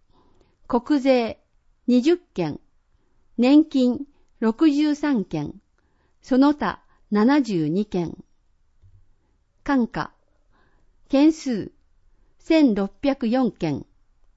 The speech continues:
金額、一億一千九百六十二万二千円。単価、差し押さえ財産を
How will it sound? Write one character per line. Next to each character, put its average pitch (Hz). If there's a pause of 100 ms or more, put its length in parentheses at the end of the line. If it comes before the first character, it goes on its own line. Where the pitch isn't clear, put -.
(220)
金 285
額、 262 (580)
一 302
億 277 (240)
一 233
千 285
九 294
百 233
六 202
十 262
二 226
万 214 (100)
二 196
千 247
円。 190 (1400)
単 285
価、 - (800)
差 240
し 320
押 330
さ 311
え 302
財 311
産 196
を 160